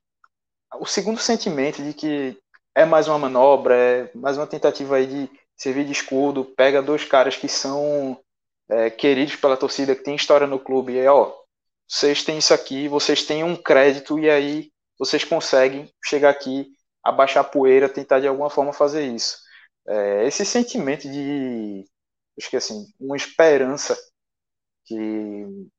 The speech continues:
sei lá, o trabalho de Martelotti e de Zé Teodoro possa dar um resultado, dar um gás no Santa pra ele, é, se postar mesmo nessa briga p-, pelo acesso, no primeiro momento agora não vem em mim,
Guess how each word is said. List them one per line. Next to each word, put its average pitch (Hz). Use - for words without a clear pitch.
sei -
lá, 107
o 104
trabalho 113
de 139
Martelotti 127
e 127
de 135
Zé 127
Teodoro 120
possa 139
dar 113
um 170
resultado, 143
dar 123
um 180
gás 139
no 143
Santa 135
pra 123
ele, 147
é, 110
se -
postar -
mesmo 165
nessa 147
briga 139
p-, -
pelo 151
acesso, 160
no -
primeiro 185
momento 180
agora 151
não 202
vem 127
em 131
mim, 117